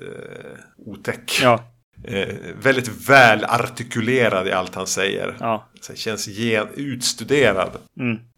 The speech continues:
Speaker 1: Och det blir ju jävligt otäckt.
Speaker 2: Ja, precis.
Speaker 1: Hela det här dådet i sig som sen inträffar när hon blir våldtagen.
Speaker 2: Ja.
Speaker 1: För det är så, det är så, det som bara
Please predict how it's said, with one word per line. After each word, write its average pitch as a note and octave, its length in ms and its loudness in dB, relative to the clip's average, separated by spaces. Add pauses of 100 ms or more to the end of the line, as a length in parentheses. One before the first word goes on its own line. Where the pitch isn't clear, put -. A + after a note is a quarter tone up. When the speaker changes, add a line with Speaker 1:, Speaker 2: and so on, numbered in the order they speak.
(120)
Speaker 1:
Och E3 120 6
det E3+ 80 4
blir C3+ 140 -2
ju C#3+ 180 2
jävligt B2 300 4
otäckt. D3+ 460 -8 (120)
Speaker 2:
Ja, F3 220 10
precis. D3 380 -2
Speaker 1:
Hela C3+ 180 6
det A#2 60 4
här B2+ 280 2 (100)
dådet C#3 640 2
i C3 60 -6
sig B2 400 2
som A2 200 -8
sen G#2 220 -6
inträffar A2 520 -6
när G2 100 -8
hon A2+ 200 -12
blir C3 220 -4
våldtagen. F#2+ 640 -6
Speaker 2:
Ja. B2 280 -4 (180)
Speaker 1:
För B2+ 100 -14
det B2 60 -4
är - 20 -6
så, B2 140 -4
det C3 180 -4
är C3 60 0
så, C3 340 -4 (480)
det B2 60 -14
som C3+ 160 -8
bara A#2+ 120 -2